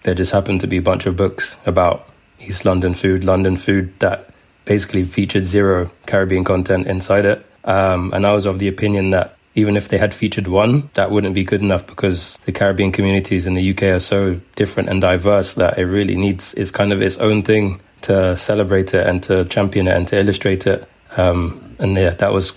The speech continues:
one of the main reasons that kind of drove me to that. And then also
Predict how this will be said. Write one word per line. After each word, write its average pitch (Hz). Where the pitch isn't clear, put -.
one 98
of 90
the 92
main 92
reasons 92
that -
kind 95
of 90
drove 95
me 90
to 98
that. 90
And 107
then 113
also 98